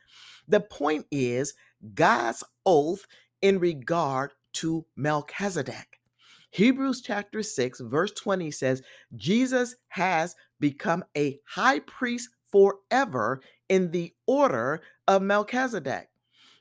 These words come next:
This was not the case in the inauguration of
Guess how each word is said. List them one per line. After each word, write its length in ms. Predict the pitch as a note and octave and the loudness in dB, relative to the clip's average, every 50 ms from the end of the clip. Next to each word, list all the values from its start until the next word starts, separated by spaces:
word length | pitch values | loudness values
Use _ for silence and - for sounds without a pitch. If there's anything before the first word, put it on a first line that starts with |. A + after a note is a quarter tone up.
| _ - | _ 0
This 380 | C3+ D#3 B3 C#4+ C#4 - - - | 4 4 6 6 4 0 -6 -2
was 240 | A#3 A#3 A3 G3 | 0 0 0 0
not 440 | F3 E3 E3 F3 G#3 A3+ B3 - - _ _ | -6 -8 -4 -2 -2 -2 -2 -6 -10 _ _
the 100 | - G3+ - _ _ | -8 -8 -8 _ _
case 540 | - - - C4 G#3+ D3+ C#3 D#3 F3 - - _ | -12 -6 -4 -2 -2 -2 -4 -4 -6 -8 -4 _
in 220 | F#3+ F#3 F#3 F3+ | -2 -2 0 -2
the 160 | F3+ F3+ - - | -6 -8 -2 -2
inauguration 1160 | E3+ D#3+ E3 D#3+ E3 F3+ G#3 A#3+ A#3 A#3 A3+ G3+ D#3 C#3+ C#3+ C3+ C3 B2+ - - D#3 D#3 E3+ - - | -2 -2 0 -2 0 0 0 0 0 -2 -4 -4 -2 -2 -2 -2 -2 -4 -6 -6 -6 -6 -6 -4 -4
of 160 | E3 D#3+ D3 | -4 -4 -4